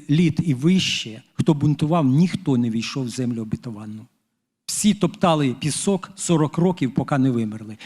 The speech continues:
Це пр-, е, для нас є осторога для того, що якщо ми в цьому житті будемо бунтувати, то ми не війдемо в Царство Боже. Бунтівників і ропотників в Царстві Божому не буде.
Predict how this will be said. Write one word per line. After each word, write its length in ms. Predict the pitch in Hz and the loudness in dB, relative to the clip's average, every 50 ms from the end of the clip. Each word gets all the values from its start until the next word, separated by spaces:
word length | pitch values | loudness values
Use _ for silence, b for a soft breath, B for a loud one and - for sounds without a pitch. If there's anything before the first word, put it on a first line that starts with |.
| B B | B B
Це 160 | - - 170 | -4 -4 -4
пр-, 300 | 160 - - - - 185 165 165 | -4 0 2 2 2 2 2 -6
е, 240 | 165 151 147 147 135 | -4 -4 -4 -4 -4
для 200 | 120 139 156 147 | -2 -2 0 0
нас 380 | 170 190 202 208 - - - B B B B B B B | 2 2 0 0 -2 -4 -8 B B B B B B B
є 180 | 143 139 175 202 | 0 2 2 2
осторога 760 | - 185 175 - - - - 175 175 196 196 160 143 143 | 4 2 2 2 2 0 2 2 4 4 4 4 2 0
для 140 | 135 139 156 | 0 -2 -2
того, 420 | - - 196 208 185 151 135 127 110 | -2 2 2 4 4 4 2 0 -2
що 160 | - 147 156 | -2 0 0
якщо 320 | 160 156 - - 185 185 | 0 0 0 0 0 2
ми 120 | 175 170 156 | 4 2 2
в 80 | 131 | 0
цьому 280 | - - 175 160 170 156 | -2 -2 0 2 2 0
житті 280 | 123 147 156 - 165 | 0 -2 -4 -4 -4
будемо 300 | 147 143 151 139 143 143 | -4 -4 -2 -2 -2 -2
бунтувати, 540 | 135 147 131 - - 156 156 165 160 - 139 | -2 -4 -6 -6 -4 -2 -2 -2 -2 -4 -4
то 140 | - - 143 | -4 -2 0
ми 160 | 143 151 147 | 2 4 4
не 320 | 143 143 156 165 180 190 185 | 4 4 4 4 4 4 4
війдемо 460 | 180 185 180 151 147 160 143 127 117 | 2 0 0 -2 -2 -2 -2 -2 -4
в 20 | |
Царство 480 | - - 135 120 110 - - - 120 110 | -6 -8 -10 -10 -10 -12 -14 -12 -12 -12
Боже. 340 | 110 113 117 107 101 117 110 B B B B B | -10 -10 -10 -10 -10 -14 -16 B B B B B
Бунтівників 1000 | 165 135 170 185 170 - 190 190 165 180 180 180 175 - 208 208 196 165 - B B B B B | 0 4 4 4 4 4 2 2 4 4 4 4 2 2 2 2 2 2 0 B B B B B
і 140 | 180 170 175 | 0 2 2
ропотників 840 | 160 175 175 - 175 175 175 - 165 156 156 160 - 190 202 185 143 | 2 0 -2 0 -2 -2 0 0 0 0 0 0 -2 0 0 0 0
в 20 | |
Царстві 600 | - - - 165 170 180 175 135 - - - 139 | -2 -6 -4 -2 -2 0 -2 -2 -4 -8 -8 -8
Божому 460 | 123 135 143 127 113 123 117 113 117 | -6 -4 -4 -4 -4 -4 -4 -4 -2
не 280 | 110 113 120 131 135 143 | -2 0 0 2 0 0
буде. 340 | 131 123 120 117 113 - | 0 -2 -6 -6 -8 -10